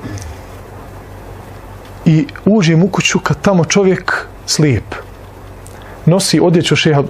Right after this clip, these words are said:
šeha Abduselam je nosio onu egipatsku od, od, od uleme Azha-, Azhara, e, Ahmedija i onu džube.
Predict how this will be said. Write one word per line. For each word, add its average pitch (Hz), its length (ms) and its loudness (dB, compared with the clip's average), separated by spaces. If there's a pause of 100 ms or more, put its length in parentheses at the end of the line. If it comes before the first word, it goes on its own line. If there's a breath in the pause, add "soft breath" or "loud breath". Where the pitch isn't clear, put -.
šeha 208 220 6
Abduselam 185 420 4
je 170 60 6
nosio 180 280 4
onu 165 220 6
egipatsku 147 460 2
od, 135 180 2
od, 135 260 2
od 135 300 2
uleme 170 280 6
Azha-, 151 360 4
Azhara, 165 360 4 (1300 loud breath)
e, 143 180 6
Ahmedija 147 520 6
i 170 80 6
onu 143 140 6
džube. 120 220 2